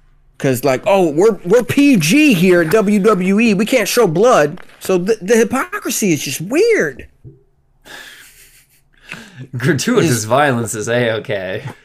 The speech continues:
Speaker 1: Cut-, what is happening here?
Speaker 2: It's like they could have scripted, you know, like, Goldberg with a fucking katana, like, ready to, like, stab
Speaker 1: <laughs> Yeah.
Speaker 2: Bobby Lashley in the chest. And that would have been okay. Like, Bobby Lashley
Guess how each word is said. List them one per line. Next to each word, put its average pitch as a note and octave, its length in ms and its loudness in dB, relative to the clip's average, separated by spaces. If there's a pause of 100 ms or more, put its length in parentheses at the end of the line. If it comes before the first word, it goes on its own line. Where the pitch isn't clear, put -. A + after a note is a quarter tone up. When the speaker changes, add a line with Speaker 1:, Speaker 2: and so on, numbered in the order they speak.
(340)
Speaker 1:
Cut-, - 460 -2
what D#4+ 180 -2
is F4+ 180 2
happening C4 600 0
here? C#3 360 -2 (720)
Speaker 2:
It's C#3 200 -10
like D#3+ 280 2
they G3 80 2
could A#3 160 -2
have F#3 80 0
scripted, C#3+ 800 -2
you C#3+ 80 -6
know, B2 240 0
like, A#2 320 -4
Goldberg A#2+ 560 -2
with G2+ 100 -10
a A2+ 80 -8
fucking A2+ 400 -8
katana, G#2 560 -8
like, G2+ 340 -6
ready A#2+ 360 -2
to, B2 160 -6
like, G#2+ 320 -4 (200)
stab B2+ 760 0
Speaker 1:
<laughs> - 0 -
Yeah. C#3 120 0
Speaker 2:
Bobby F#3+ 300 2
Lashley C3 600 -2
in C3+ 100 -2
the G#2+ 60 -8
chest. - 760 -6 (400)
And F#3 160 2
that D#3+ 220 2
would D3 80 0
have C#3 160 0
been D3 160 -2
okay. B2+ 640 2 (320)
Like, B2 320 -4
Bobby D3+ 460 0
Lashley B2+ 720 -2